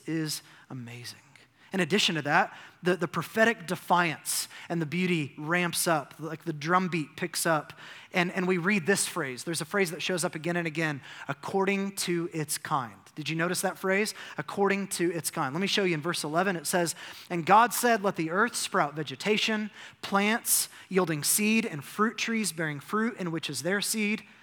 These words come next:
each according to its kind.' And it was so." Verse twenty-one, "So God, he, he created the,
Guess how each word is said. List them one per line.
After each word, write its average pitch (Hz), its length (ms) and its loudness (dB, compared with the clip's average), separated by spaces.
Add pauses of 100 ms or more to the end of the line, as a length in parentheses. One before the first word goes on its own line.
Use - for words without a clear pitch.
(380)
each - 540 -2 (280)
according 143 560 -8
to 123 260 -10
its 135 200 -12
kind.' 117 540 -12 (240)
And 135 60 -10
it 139 60 -12
was 151 120 -10
so." 190 240 -8 (580)
Verse 160 260 0
twenty-one, 185 460 2
"So 165 140 -2
God, 202 340 4
he, 160 220 -2 (180)
he 202 100 -2
created 262 380 0
the, 214 100 0